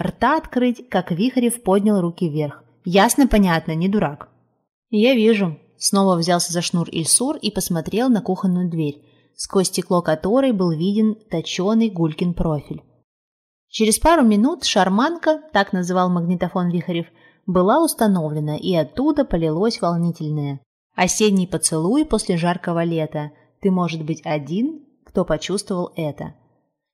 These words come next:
Низамовское сердце сразу же отозвалось на любимую мелодию.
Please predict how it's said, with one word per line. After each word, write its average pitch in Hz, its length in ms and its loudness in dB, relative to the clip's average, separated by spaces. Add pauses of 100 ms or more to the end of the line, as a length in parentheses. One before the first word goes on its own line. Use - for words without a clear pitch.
Низамовское 277 680 2
сердце 277 420 -2
сразу 254 480 2
же 226 120 2
отозвалось 180 640 0
на 220 60 0
любимую 185 460 0
мелодию. 156 600 -2